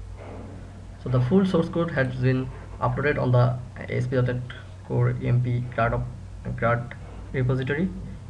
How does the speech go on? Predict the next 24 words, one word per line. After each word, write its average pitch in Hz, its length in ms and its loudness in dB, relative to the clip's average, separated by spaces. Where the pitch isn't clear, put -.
You 135 100 -2
can 123 180 4
download 123 320 6
the, 123 300 4
uh, 117 220 0
code 123 180 2
from 127 160 2
here 147 260 2
and 107 420 -2
see - 120 -2
the 123 120 6
source 131 220 0
code. 160 200 -4
Uh, - 1900 -14
if 127 140 -4
you 147 60 0
like 127 200 4
this, 139 220 -4
you 127 140 -4
can 117 280 -2
give 123 160 4
a 123 120 8
star, 175 280 -2
and 92 180 -8